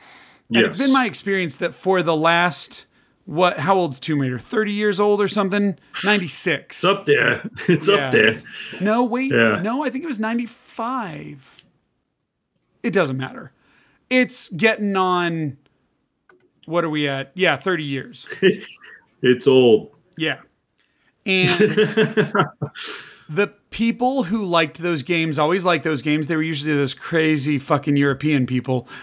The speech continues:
Speaker 1: but there were plenty of Americans who liked it too. They liked those games, and they unapologetically liked them, and they played every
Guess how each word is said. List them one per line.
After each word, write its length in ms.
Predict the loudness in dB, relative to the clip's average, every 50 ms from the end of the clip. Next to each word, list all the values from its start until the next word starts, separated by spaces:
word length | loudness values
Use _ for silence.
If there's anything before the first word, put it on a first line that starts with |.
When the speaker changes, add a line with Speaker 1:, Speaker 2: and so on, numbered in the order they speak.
| -8
Speaker 1:
but 80 | -2 2
there 80 | 4
were 80 | 4 4
plenty 240 | 4 2 2 4 4
of 80 | 4
Americans 540 | 4 4 6 6 6 4 4 2 0 0 2
who 80 | 2 2
liked 240 | 2 2 2 0 -2
it 80 | -6 -4
too. 320 | 0 0 0 0 0 -2 -6 _ _ _ -20 -20 -20 -20 -20 -20 -20 -8 _
They 140 | 4 4 6
liked 280 | 6 4 0 0 -2 -2
those 200 | -2 -2 -2 -4
games, 440 | -8 -10 -10 -10 -14 -14 -16 -18 _ -6
and 100 | -2 2
they 60 | 2 4
unapologetically 880 | 4 2 0 2 4 4 6 6 6 4 4 4 4 2 0 -2 -2 -2
liked 240 | -2 -4 -6 -8
them, 180 | -6 -6 -6 -4
and 200 | 0 0 2 2
they 80 | 2 2
played 320 | 2 4 6 6 6 6
every 640 | 4 4 2 2 2 2 0 0 0 -2 -2 -4